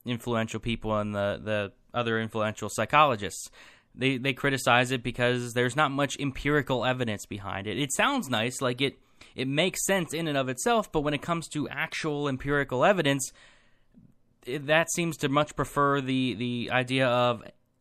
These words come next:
a single intelligence, a G factor, like,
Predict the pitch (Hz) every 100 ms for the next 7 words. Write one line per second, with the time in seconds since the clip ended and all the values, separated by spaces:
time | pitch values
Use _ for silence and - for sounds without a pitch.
0 | _ 120 - - 165 156 139 135 127 143
1 | 135 117 104 - 120 131 175 165 139 117
2 | - - 101 104 104 -